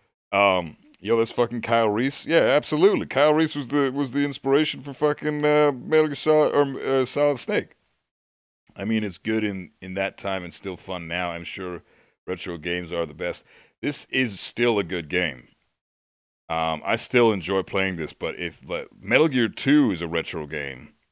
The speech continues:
I'm calling out everyone that remembers nineteen eighty-seven. Anyone? Anyone besides me? <laughs>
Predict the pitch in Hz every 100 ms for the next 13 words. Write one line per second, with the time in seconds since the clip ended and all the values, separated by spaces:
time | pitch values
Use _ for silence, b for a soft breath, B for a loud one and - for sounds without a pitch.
0 | _ _ _ _ _ _ _ _ _ 87
1 | 87 101 98 98 92 85 90 92 90 87
2 | 80 85 82 85 85 85 78 80 78 82
3 | 80 78 - 80 69 82 87 90 90 82
4 | 90 90 85 104 95 85 110 -